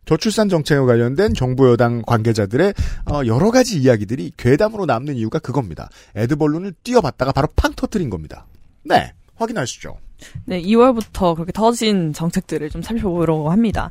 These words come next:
Speaker 1: 음.
Speaker 2: 그래서 제가 세운 목표는 지금까지 나온 정책들을 통해서 현 정부가 인식하는 저출산 문제의 원인이 뭔지,
Speaker 1: 맞아요.
Speaker 2: 그리고 외면하고 싶어하는 원인은 뭔지 한번
Speaker 1: 맞아요.
Speaker 2: 그려보는 겁니다.
Speaker 1: 음.
Speaker 2: 네, 우선 이건 괴담이 아니에요. 누가 주장했는지 명확한 것부터 보겠습니다. 법안입니다.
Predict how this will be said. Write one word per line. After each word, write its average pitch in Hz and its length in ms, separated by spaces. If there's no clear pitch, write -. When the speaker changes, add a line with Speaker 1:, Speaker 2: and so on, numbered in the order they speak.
Speaker 1:
음. 185 240
Speaker 2:
그래서 - 160
제가 214 140
세운 269 240
목표는 175 580
지금까지 220 460
나온 185 180
정책들을 180 640
통해서 180 600
현 247 160
정부가 190 380
인식하는 185 400
저출산 202 420
문제의 160 280
원인이 196 400
뭔지, 120 400
Speaker 1:
맞아요. 104 380
Speaker 2:
그리고 165 180
외면하고 269 520
싶어하는 226 360
원인은 156 300
뭔지 135 300
한번 151 200
Speaker 1:
맞아요. 175 120
Speaker 2:
그려보는 156 500
겁니다. 135 580
Speaker 1:
음. 135 140
Speaker 2:
네, 170 100
우선 196 400
이건 220 380
괴담이 214 300
아니에요. 135 300
누가 202 300
주장했는지 175 540
명확한 208 360
것부터 196 260
보겠습니다. 160 500
법안입니다. 165 680